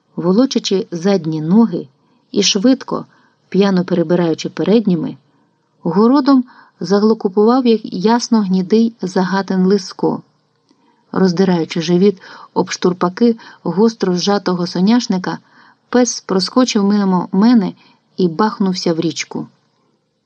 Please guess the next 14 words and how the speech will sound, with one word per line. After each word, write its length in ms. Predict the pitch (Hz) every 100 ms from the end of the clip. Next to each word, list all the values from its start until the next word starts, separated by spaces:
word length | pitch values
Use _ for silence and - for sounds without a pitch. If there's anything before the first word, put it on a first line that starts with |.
| _ -
По 120 | 180
воді 200 | 190 226
пішли 340 | 226 185 175
кола, 420 | 180 - 160 151 - _ _ _ _
захитали 600 | 160 175 185 190 220 214
бистрину. 640 | 165 180 - 170 165 156 151 _ _ _ _ _ _ _ _
Та 120 | - 185
плесо 400 | 202 226 226 180
знову 360 | 208 208 175
вирівнялося 760 | 175 240 240 220 208 196 190 185 - _ _ _ _
і 120 | - 175
лагідно 600 | 180 233 294 269 220 214
всміхнулося 840 | - 170 175 - 190 190 185 170
небесам. 600 | 160 147 143 - 151 147